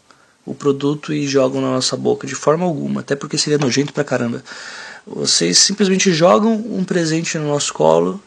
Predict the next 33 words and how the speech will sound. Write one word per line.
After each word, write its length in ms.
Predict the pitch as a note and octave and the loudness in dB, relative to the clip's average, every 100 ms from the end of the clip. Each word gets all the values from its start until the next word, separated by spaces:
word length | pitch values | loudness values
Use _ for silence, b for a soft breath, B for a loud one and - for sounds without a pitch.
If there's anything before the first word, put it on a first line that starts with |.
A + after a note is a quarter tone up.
| - | -2
e 60 | |
a 40 | D#3 | 0
gente 260 | E3+ - | 0 0
abre 180 | D#3+ D#3 | 0 -2
se 120 | - | -4
quiser. 380 | D3+ F3+ C#3+ C3+ - _ _ _ _ _ _ _ _ _ _ _ _ _ _ _ _ _ _ _ _ _ - - _ - | -6 -6 -6 -10 -18 _ _ _ _ _ _ _ _ _ _ _ _ _ _ _ _ _ _ _ _ _ -20 -20 _ -12
E 60 | C3+ | -6
eu 100 | C3+ | -4
acho 180 | C#3 | -4
que 60 | - | -2
assim 400 | D3 - E3 E3+ - _ - | 0 0 -2 -8 -12 _ -14
que, 300 | E3 D#3 D3+ | -8 -6 -6
não 160 | D#3+ F3+ | -6 -2
vou 100 | G3 | -2
falar 200 | G3 F#3+ | -2 -6
que 120 | - | -4
é 20 | |
assim 180 | D#3+ G#3 | -2 -2
que 60 | G3+ | -2
deveria 360 | G3 F3 E3+ | -2 -2 -4
ser, 180 | D3+ D3 | -4 -4
mas 220 | C3+ C3 D3 | -4 -6 -6
isso 220 | F#3 G3 | -6 -6
é 20 | |
o 40 | |
que 140 | F#3 F#3 | -6 -8
nós 180 | E3 - | -8 -8
precisamos 560 | - - D3+ D3 C#3+ | -6 -4 -4 -4 -6
hoje. 340 | C#3 C#3 D3+ - _ _ _ _ _ _ _ _ _ _ _ _ _ _ _ _ _ _ _ _ _ _ b b b b b | -8 -12 -16 -20 _ _ _ _ _ _ _ _ _ _ _ _ _ _ _ _ _ _ _ _ _ _ b b b b b
É, 880 | C#3+ D3 D3 C#3+ C#3 C3+ C3 B2 A#2 - _ _ _ _ _ _ _ _ _ _ _ _ _ - | -2 2 2 0 -2 -4 -4 -6 -10 -14 _ _ _ _ _ _ _ _ _ _ _ _ _ -20
isso 160 | - | -16
é 20 | E3+ | -12
aprendizado. 680 | F3+ F3 E3 C#3+ - - | -10 -6 -2 -2 -4 -8